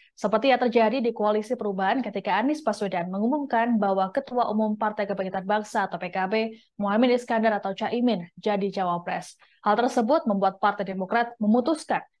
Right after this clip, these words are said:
hengkang dari Koalisi Perubahan. Di tengah kemelut yang ada, Partai Persatuan Pembangunan atau P tiga memastikan bahwa partainya tetap solid bersama para partai pengusung baca pres Ganjar Pranowo.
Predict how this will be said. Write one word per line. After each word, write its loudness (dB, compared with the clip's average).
hengkang -2
dari 0
Koalisi 0
Perubahan. -2
Di 2
tengah 6
kemelut 4
yang 6
ada, 4
Partai -2
Persatuan -2
Pembangunan 4
atau -6
P -6
tiga 0
memastikan -2
bahwa 6
partainya 0
tetap -2
solid 2
bersama -2
para -4
partai -2
pengusung -2
baca 2
pres -4
Ganjar 0
Pranowo. 2